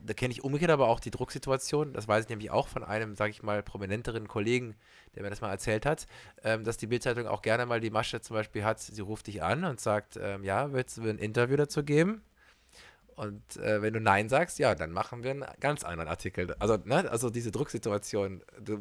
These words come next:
du musst jetzt quasi ein Interview geben, sonst, sonst wird's noch schlimmer. Und das, das sind, das sind krasse Methoden, wo ich mir denke, ja, das ist Yellow Press, das ist kein Journalismus, das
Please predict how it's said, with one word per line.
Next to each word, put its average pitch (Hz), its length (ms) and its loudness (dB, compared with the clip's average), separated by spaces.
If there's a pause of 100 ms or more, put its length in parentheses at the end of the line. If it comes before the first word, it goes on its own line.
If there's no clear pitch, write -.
du 117 100 -4
musst 135 220 -2
jetzt - 140 -2
quasi 98 240 2
ein 95 80 -4
Interview 113 400 -4
geben, 131 280 0
sonst, 120 240 -6
sonst 113 240 -6
wird's - 200 -4
noch 127 100 0
schlimmer. 90 340 -4 (840)
Und 113 160 0
das, 131 140 2
das 135 160 4
sind, 175 200 -2
das 139 140 4
sind 185 220 -4
krasse 156 340 2
Methoden, 143 560 2 (460)
wo 123 60 -2
ich 123 100 -4
mir 131 80 2
denke, 123 320 2
ja, 123 280 8
das 107 180 0
ist 117 120 -4
Yellow 123 320 6
Press, - 460 -6
das - 180 -12
ist 107 140 -10
kein 104 160 -2
Journalismus, 107 560 -2
das - 240 -6